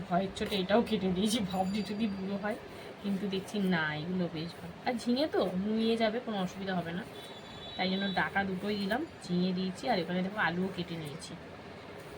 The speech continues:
তো চলো ঝিঙেটা কাটি, বেশ, বেশ ভালো লাগছে কাটতে, পুরো একদম ওই যে নেনুয়ার মতন, দেখো দানাই নেই, তাহলে এটাও বেশ ভালোই রেখেছিলাম, মানে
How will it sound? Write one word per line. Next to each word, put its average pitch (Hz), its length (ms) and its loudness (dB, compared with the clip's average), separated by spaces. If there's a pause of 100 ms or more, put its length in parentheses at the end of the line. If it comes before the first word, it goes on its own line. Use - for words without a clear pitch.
তো 165 300 -4 (600)
চলো 180 280 -2 (540)
ঝিঙেটা 175 280 0
কাটি, 180 320 -4
বেশ, 185 580 0 (880)
বেশ 214 160 0
ভালো 185 240 0
লাগছে 185 260 0 (300)
কাটতে, - 360 -6 (500)
পুরো 226 120 2
একদম 247 280 2 (420)
ওই 214 60 -2
যে 233 60 4
নেনুয়ার 226 520 4
মতন, 185 320 0
দেখো 190 240 -2 (280)
দানাই 180 320 0
নেই, - 220 2 (1000)
তাহলে 208 200 2
এটাও 220 180 4
বেশ 220 180 2 (100)
ভালোই 202 240 4
রেখেছিলাম, 180 460 -2 (640)
মানে 190 140 0